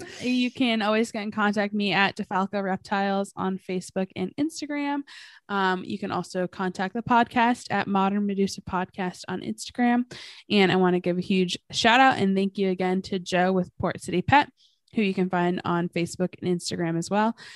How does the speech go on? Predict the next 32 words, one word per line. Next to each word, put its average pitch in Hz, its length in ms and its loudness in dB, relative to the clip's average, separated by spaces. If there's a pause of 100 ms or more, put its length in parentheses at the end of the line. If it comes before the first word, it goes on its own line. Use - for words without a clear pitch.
(140)
So, 214 340 4
Ellen, 202 340 2
once 247 240 -2
again, 240 200 0
thanks 240 220 -2
for 277 100 -4
spending 233 460 0
your 226 80 0
Saturday 214 460 0
morning 208 380 4
with 208 180 0
me. 208 260 2
It - 60 -2
was 214 200 -2
such 214 320 0
a 226 60 -2
pleasure. 208 640 0
And, 196 340 0
um, 190 400 0 (400)
I 196 280 4
look 196 240 0
forward 185 540 0
to 190 640 2 (360)
listening 220 500 2
to 220 200 0
this 202 200 -2
upcoming 208 440 -2
episode 233 460 -2
with 220 100 -10
the 220 100 -6
pronghorn. 254 960 0
<laughs> 359 60 8